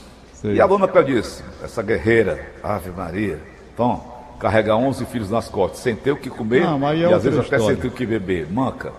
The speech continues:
Speaker 1: Aí é outra história.
Speaker 2: Aí eu não vou mais entrar em, em detalhes, não. Vamos embora?
Speaker 1: Rapaz, aqui, aqui tem a minha sobrinha Socorrinha, mandando mensagem pra mim agora. Minha irmã completou setenta e cinco anos, como você sabe.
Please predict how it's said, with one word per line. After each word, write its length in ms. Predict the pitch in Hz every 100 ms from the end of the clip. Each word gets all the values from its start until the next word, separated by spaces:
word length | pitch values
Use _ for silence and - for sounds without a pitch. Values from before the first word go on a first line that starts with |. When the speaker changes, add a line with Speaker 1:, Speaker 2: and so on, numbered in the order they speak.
| 110
Speaker 1:
Aí 500 | 117 131 151 165 - -
é 160 | 117 120
outra 280 | 139 131 120
história. 440 | - - 87 82
Speaker 2:
Aí 120 | 87
eu 100 | 110
não 100 | 123
vou 140 | 110 120
mais 220 | 117 110
entrar 280 | 110 107 104
em, 60 | 90 85
em 40 | 87
detalhes, 460 | 98 95 104 104 85
não. 120 | 78 - -
Vamos 180 | - 160
embora? 280 | 165 233 233
Speaker 1:
Rapaz, 320 | - 196 175
aqui, 280 | 170 - 190
aqui 260 | 160 156 196
tem 140 | -
a 60 | 185
minha 260 | 175 175 160
sobrinha 480 | - 147 127 139 135
Socorrinha, 840 | - 131 135 110 117 143 160 175 - - - - - -
mandando 320 | 107 123 120
mensagem 360 | 117 110 120 -
pra 140 | 117
mim 120 | 120
agora. 180 | 131 113
Minha 120 | 135 151
irmã 180 | 156
completou 420 | 170 170 160 156 160
setenta 500 | - 143 - 175 180
e 40 |
cinco 380 | 175 - 175 175
anos, 220 | 135 123
como 160 | - 135
você 260 | 135 131 147
sabe. 460 | - 107 90 82